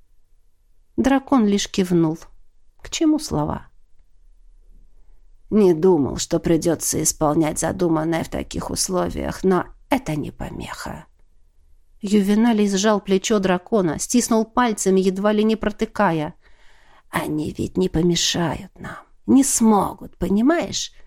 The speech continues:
Мы совсем справимся, мы спасём Лимб".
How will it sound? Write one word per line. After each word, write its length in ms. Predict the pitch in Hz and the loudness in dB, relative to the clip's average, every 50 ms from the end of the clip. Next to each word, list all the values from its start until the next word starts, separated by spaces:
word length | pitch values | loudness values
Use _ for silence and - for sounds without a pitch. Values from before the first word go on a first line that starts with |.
| - - - - - _ - | -20 -20 -20 -20 -18 _ 2
Мы 380 | 170 185 190 185 180 175 175 | 4 4 6 6 6 4 4
совсем 640 | 170 - - 180 175 165 - - - - 170 160 160 | 2 2 2 2 2 2 0 -2 0 0 0 0 0
справимся, 920 | 160 - - - 170 165 156 160 165 - - - - - - - 208 202 - _ - | 0 -2 -4 -4 -4 -4 -4 -4 -6 -8 -8 -6 -4 -4 -4 -6 -10 -14 -10 _ 0
мы 260 | 175 185 190 180 170 | 2 4 4 4 2
спасём 1000 | - - - - - - 170 165 - - - - - 190 180 175 165 160 156 156 | 0 -2 -4 -4 -4 -4 -2 0 0 0 2 2 2 2 2 2 0 -2 -2 -2
Лимб". 580 | 165 165 170 180 175 160 156 160 156 - - | 0 2 4 6 6 4 2 -2 -6 -10 -12